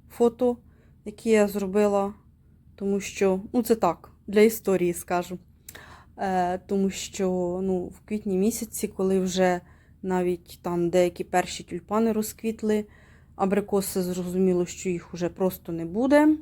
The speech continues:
Ось, я ще не бачила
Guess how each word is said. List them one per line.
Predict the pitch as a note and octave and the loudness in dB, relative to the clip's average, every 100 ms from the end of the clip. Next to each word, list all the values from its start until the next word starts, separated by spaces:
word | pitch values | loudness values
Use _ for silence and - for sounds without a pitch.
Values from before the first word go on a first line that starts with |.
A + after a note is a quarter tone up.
| - _ _ - _ - _ _ _ _ _ _ _ - _ | -6 _ _ -20 _ -20 _ _ _ _ _ _ _ -20 _
Ось, | - C#4 C#4+ - - - - _ _ _ _ - | 0 2 2 0 -12 -14 -16 _ _ _ _ 2
я | A#3 A3+ | 4 4
ще | - G#3 | 2 0
не | G3+ | 2
бачила | F#3 A3+ B3+ B3+ A#3 A3 A3 | 4 2 4 2 4 4 2